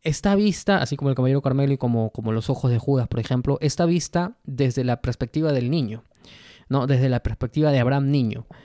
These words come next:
Eh, entonces, eh, eso creo yo que, que además, eh, es, es, es una de las cosas más interesantes que vemos,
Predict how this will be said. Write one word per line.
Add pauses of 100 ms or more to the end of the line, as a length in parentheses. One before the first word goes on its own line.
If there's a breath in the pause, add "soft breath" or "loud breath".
(280 loud breath)
Eh,
entonces,
eh,
eso
creo
yo
que,
que
además,
eh, (240)
es,
es,
es
una
de
las
cosas
más
interesantes
que
vemos,